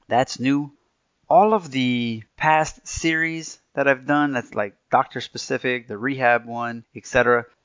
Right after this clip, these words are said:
the top episodes of each year, book samples, the, the Amazon book list, all of those links are on one nice webpage, even the affiliates that I recommend.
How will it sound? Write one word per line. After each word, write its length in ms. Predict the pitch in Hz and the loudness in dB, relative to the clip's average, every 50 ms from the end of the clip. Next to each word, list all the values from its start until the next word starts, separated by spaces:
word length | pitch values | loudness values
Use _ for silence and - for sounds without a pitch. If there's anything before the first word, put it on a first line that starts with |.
| _ _ - | _ _ -8
the 80 | - 117 | -8 -4
top 320 | - - 123 117 - - | 0 0 0 0 0 0
episodes 460 | - 120 - 123 - - 127 123 117 110 | -2 -2 0 0 2 2 2 2 2 0
of 120 | 107 101 - | -2 -4 -6
each 300 | - 143 139 131 - - | -8 -8 -6 -4 -4 -4
year, 720 | 110 110 113 113 113 113 113 113 113 113 110 113 117 117 _ _ _ _ _ - | -4 -2 -2 0 2 4 4 4 4 2 0 -2 -6 -10 _ _ _ _ _ 0
book 180 | 123 123 - | 0 2 2
samples, 840 | - - - 120 117 117 - 113 110 110 110 107 107 107 104 110 104 | 0 0 0 0 0 0 0 0 0 0 0 -2 -4 -6 -8 -10 -6
the, 420 | 98 95 95 92 92 92 90 85 82 - _ _ _ | -2 -2 0 0 0 -2 -2 -4 -8 -10 _ _ _
the 80 | - - | -8 -4
Amazon 400 | 101 113 120 120 107 117 113 107 | -2 -2 0 0 0 0 0 0
book 160 | 104 117 110 | 0 -2 0
list, 200 | 117 113 107 - - _ | 0 -2 -4 -6 -4 _
all 160 | - 175 190 | 2 4 4
of 100 | 165 127 | 4 2
those 180 | 120 113 107 107 | 0 -2 -4 -6
links 300 | 104 107 104 104 - - _ _ _ _ _ _ - | -8 -10 -10 -10 -14 -18 _ _ _ _ _ _ -2
are 200 | 117 113 110 107 | 0 0 0 0
on 80 | 110 | -2
one 440 | 123 175 208 202 185 156 131 117 - _ _ _ _ _ | 0 0 2 2 2 2 0 -2 -6 _ _ _ _ _
nice 360 | 135 139 139 143 143 - - | 0 0 2 2 0 -4 -8
webpage, 720 | - 123 117 117 113 110 - - 110 110 110 110 107 117 - | -6 -2 0 0 0 0 -2 -4 -4 -4 -4 -6 -10 -10 -8
even 220 | - 156 175 165 | -6 -4 -2 0
the 80 | 131 117 | 0 0
affiliates 460 | 107 - - 113 110 110 110 104 - | 0 -2 -2 0 0 0 -2 -2 -2
that 120 | - 107 107 | -2 0 0
I 80 | 104 | 2
recommend. 560 | 104 107 110 - - 104 107 107 107 107 107 | 0 0 -2 -2 -4 -8 -6 -6 -8 -10 -12